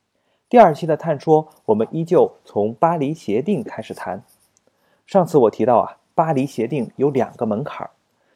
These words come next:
这两个数字呢，让我想起了将近十年前的另一个国际条约——京都议定书。可以说呀，京都议定书的生效条件和巴黎协定是极其相似的，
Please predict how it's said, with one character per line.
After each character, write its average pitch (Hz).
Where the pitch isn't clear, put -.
这 -
两 131
个 123
数 214
字 180
呢， 113
让 151
我 135
想 123
起 -
了 92
将 139
近 127
十 -
年 139
前 104
的 110
另 202
一 113
个 101
国 104
际 107
条 -
约—— 104
京 196
都 196
议 175
定 110
书。 175
可 143
以 120
说 113
呀， 107
京 202
都 202
议 190
定 151
书 -
的 143
生 180
效 160
条 95
件 113
和 -
巴 180
黎 156
协 113
定 120
是 123
极 -
其 -
相 180
似 190
的， -